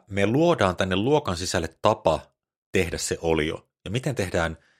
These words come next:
tapa tehdä olio? Niin se tehdään tämmöisellä erityisellä aliohjelmalla, jota kutsutaan ehkä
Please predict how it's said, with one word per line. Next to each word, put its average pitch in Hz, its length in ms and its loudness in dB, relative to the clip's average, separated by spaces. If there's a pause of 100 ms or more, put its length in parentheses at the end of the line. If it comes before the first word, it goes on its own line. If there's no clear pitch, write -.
(680)
tapa 92 280 4
tehdä 80 340 -4
olio? 82 460 -2
Niin 92 80 -6
se 95 100 -2
tehdään 117 380 0
tämmöisellä 82 500 -2 (260)
erityisellä 95 600 2
aliohjelmalla, 80 760 2
jota 76 180 -4
kutsutaan 80 540 -6 (800)
ehkä - 340 -2